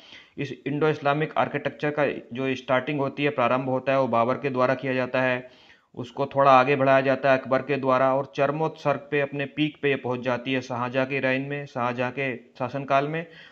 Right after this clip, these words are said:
और औरंगजेब के शासनकाल आते आते जो है, इस मुगल स्थापत्य कला का पतन होने लगता है। तो इसी मुगल स्थापत्य कला की क्या विशेषताएं हैं, उसके बारे में हम चर्चा करते हैं। विशेषताओं में सबसे पहले जो है, इसके अंदर जो बिल्डिंगें बनाई गई, जो इमारतें बनाई गई, उसमें लाल बलुआ पत्थर का इस्तेमाल किया गया,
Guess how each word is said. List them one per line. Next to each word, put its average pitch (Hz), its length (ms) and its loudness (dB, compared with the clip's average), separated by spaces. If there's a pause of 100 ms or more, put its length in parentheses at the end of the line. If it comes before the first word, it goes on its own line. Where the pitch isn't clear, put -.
(120)
और 151 140 0
औरंगजेब 156 540 0
के 156 80 -2
शासनकाल 135 540 -2
आते 120 300 0
आते 123 280 -2
जो 120 120 -6
है, 127 100 -2
इस 131 120 -8
मुगल 120 220 -6
स्थापत्य 117 460 -10
कला 110 200 -2
का 110 100 -6
पतन 156 460 -8
होने 113 260 -4
लगता 107 340 -4
है। 101 200 -10 (460)
तो 156 80 -2
इसी 156 220 -4
मुगल 156 260 -2
स्थापत्य 147 460 -6
कला 143 180 -2
की 151 100 -6
क्या 147 160 -6
विशेषताएं 135 580 -6
हैं, 147 100 -6
उसके 127 280 -8
बारे 117 220 -4
में 117 80 -6
हम 113 60 -8
चर्चा 117 320 -6
करते 135 280 -6
हैं। 151 220 -4 (360)
विशेषताओं 156 460 -4
में 165 80 -4
सबसे 151 280 -6
पहले 151 320 0
जो 151 160 -4
है, 151 200 -2
इसके 147 240 -6
अंदर 147 240 -4
जो 143 120 -4
बिल्डिंगें 131 400 -2
बनाई 131 300 -2
गई, 139 200 -4
जो 131 260 -10 (340)
इमारतें 123 420 -2
बनाई 127 280 -2
गई, 139 120 -2
उसमें 143 220 -6
लाल 135 300 2
बलुआ 135 280 0
पत्थर 131 300 -6
का 123 100 -6
इस्तेमाल 120 360 -6
किया 120 240 -4
गया, 135 280 -2